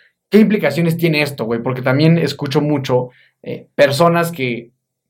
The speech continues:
pues, quieren dar un salto así de, güey, de no correr nunca en su vida a tirar un maratón de tres horas. Y creo que es importante hablar un poco de qué, qué implicaciones tiene buscar este tipo de, de objetivos, ¿no? Lo platicábamos con, con Alan,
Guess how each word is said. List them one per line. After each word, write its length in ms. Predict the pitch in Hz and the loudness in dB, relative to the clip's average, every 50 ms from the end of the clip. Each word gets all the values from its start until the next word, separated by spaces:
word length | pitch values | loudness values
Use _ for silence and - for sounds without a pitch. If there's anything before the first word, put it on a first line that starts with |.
| _ _ | _ _
pues, 160 | - 165 175 | -4 -2 2
quieren 220 | 180 202 202 196 | 4 4 4 4
dar 140 | 190 190 196 | 4 2 0
un 100 | 196 180 | -2 -2
salto 380 | - - 180 170 170 165 165 165 | 0 2 2 2 2 2 0 -2
así 240 | 156 - - 160 | -2 -2 -4 -4
de, 100 | 151 151 147 | -4 -4 -4
güey, 200 | 135 147 147 139 | -4 -4 -4 -4
de 100 | 139 135 | -4 -4
no 160 | 139 151 156 | -4 -4 -4
correr 240 | 156 165 151 160 156 | -2 -2 -2 -2 0
nunca 240 | 156 156 151 156 151 | -2 -2 -2 -4 -4
en 60 | 135 | -4
su 120 | 131 131 | -4 -2
vida 420 | 127 135 139 143 151 165 180 - - - _ _ - | -2 0 2 2 2 2 0 -2 -8 -18 _ _ -4
a 180 | 123 127 131 | -4 -4 -2
tirar 240 | 131 139 139 143 143 | -2 0 0 2 2
un 80 | 139 135 | 2 2
maratón 360 | 131 120 120 117 127 131 127 | 0 0 -2 -2 -2 -2 -2
de 80 | 127 123 | -2 -2
tres 260 | 127 123 123 123 - | -2 -2 -4 -2 -2
horas. 280 | 127 117 80 - - - _ _ _ _ _ _ _ _ _ _ _ _ _ _ _ _ | -2 -4 -4 -6 -12 -16 _ _ _ _ _ _ _ _ _ _ _ _ _ _ _ _
Y 140 | - 175 156 | -2 0 2
creo 160 | 165 190 185 | 4 4 4
que 60 | 185 | 2
es 100 | 196 160 | 0 0
importante 840 | 165 156 135 135 117 - 147 147 147 147 160 156 156 175 - - - _ _ _ _ _ _ - - - | 0 0 0 -2 -2 -2 -4 -4 -2 0 0 0 0 -2 -4 -8 -12 _ _ _ _ _ _ -18 -8 -4
hablar 280 | 127 131 135 143 147 | -2 0 2 2 2
un 140 | 151 151 135 | 2 2 2
poco 240 | 143 151 147 160 160 | 0 0 2 2 2
de 140 | 147 131 131 | 2 0 -2
qué, 420 | 127 143 143 143 143 139 143 - _ _ _ _ _ _ _ _ | -2 -2 0 0 0 -2 -4 -8 _ _ _ _ _ _ _ _
qué 100 | - 165 | 2 4
implicaciones 640 | 165 165 165 170 156 147 131 127 131 143 139 135 | 4 4 4 2 0 0 0 0 0 0 -2 -2
tiene 220 | 135 143 143 143 139 | -2 -2 -2 -2 -2
buscar 380 | 131 131 127 123 - 127 127 123 | -2 -4 -6 -4 -2 -2 -2 -2
este 180 | 123 127 - | -4 -6 -10
tipo 260 | - - 113 - 123 | -12 -10 -6 -4 -4
de, 200 | 113 107 107 - | -4 -4 -6 -6
de 100 | - - | -6 -8
objetivos, 440 | 107 104 - - 110 127 139 117 113 | -8 -8 -10 -10 -8 -6 -4 -4 -4
¿no? 160 | 113 131 143 | -2 0 0
Lo 60 | 131 120 | 0 0
platicábamos 540 | 127 123 - - 147 147 147 135 123 120 | -2 -4 -2 0 0 2 2 0 -2 -6
con, 320 | - - 117 113 110 110 113 | -6 -8 -8 -8 -8 -10 -10
con 240 | - - 123 127 143 | -10 -8 -4 -2 -2
Alan, 360 | 143 139 131 131 143 175 | 0 0 -2 -2 -6 -8